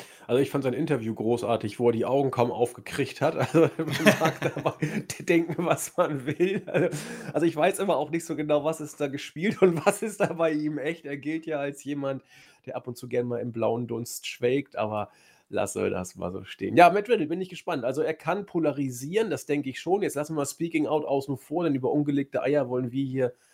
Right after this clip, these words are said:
noch nicht sprechen. Äh, scheint sich ja eher z-, zu seinen Gunsten zu entwickeln, aber auch da halten wir uns mal lieber zurück.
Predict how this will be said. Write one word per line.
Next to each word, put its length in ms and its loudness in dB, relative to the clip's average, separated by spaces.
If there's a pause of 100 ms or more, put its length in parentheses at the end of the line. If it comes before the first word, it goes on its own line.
(240)
noch 180 0
nicht 180 -2
sprechen. 600 0 (640)
Äh, 240 6
scheint 340 2
sich 160 -6
ja 80 2 (100)
eher 400 4
z-, 240 -14 (180)
zu 180 -10
seinen 300 0
Gunsten 360 -2
zu 160 -6
entwickeln, 500 -2
aber 380 0
auch 220 -4
da 340 -2
halten 240 0
wir 80 -4
uns 200 -6
mal 180 -2
lieber 240 -2
zurück. 460 2